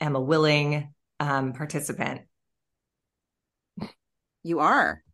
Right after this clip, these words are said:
Speaker 2: And I love
Speaker 1: Mm-hmm.
Speaker 2: that. Um, let's see. I am, um, I probably walked into my first twelve-step room for,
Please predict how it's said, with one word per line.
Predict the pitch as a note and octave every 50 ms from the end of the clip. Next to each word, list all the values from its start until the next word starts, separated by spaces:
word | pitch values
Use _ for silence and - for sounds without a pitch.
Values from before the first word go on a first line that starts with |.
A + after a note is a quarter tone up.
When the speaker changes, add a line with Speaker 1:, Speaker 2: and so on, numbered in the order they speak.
| _ -
Speaker 2:
And | - A3 A3+ A3 G#3 D#3+
I | D#3+
love | - F3 G#3+ C#3
Speaker 1:
Mm-hmm. | D3+ F3+ D#3+ C3 G#2+ - - _ _ _ _ _ _ _ _ _ _ _ _ _ -
Speaker 2:
that. | F#3+ F#3 F3+ F3+ F3 F3 F3 F3
Um, | E3+ E3+ F3 E3+ F3 F3+ - - _ _ _ _ _ _ _ _ _ -
let's | F3+ G3 G#3+ A3 - -
see. | - A3+ A#3 G#3+ D#3+ B2+ G#2 - - -
I | - G3+ A#3+ B3 G3 F#3+ G3 A3+ C4 D4+ - _
am, | - F3+ F3 E3 D#3+ D#3+ F3 G#3 C4 D#4 F4+ F#4+ - _ _ _ _ _ _ _ _ _ _ _ -
um, | G3 G3 F#3 F3 E3+ E3 D#3+ D#3 D#3 D3+ D3+ D3+ D3+ D3+ D3+ D3+ D3+ D#3 D#3 - _ _ _ _ _ _ _ _ _ _ _ -
I | F3+ F3+ F3+ F#3 F#3 F#3+ F#3+
probably | - - G#3 G3 F#3+ G3
walked | G3 F3 E3+ D#3+ E3+ E3 - -
into | - F#3+ F#3 - - G3 F#3 E3+
my | E3 D#3 D3+ D3+ D3+ D3+ -
first | - - - A3 A#3 A#3 A3+ - - - - -
twelve-step | - - - - A3 A3 A3+ A#3 A#3+ A#3 - - A#3 A3 -
room | G#3 G3 G3+ G#3 G#3 G#3+ G#3+ A3 A3+ A#3+ C4 C4+ C#4+ C#4+ _ _ _ _ _ _ _ _ _ _ _
for, | - F#3+ F#3 F3+ F#3 F#3 -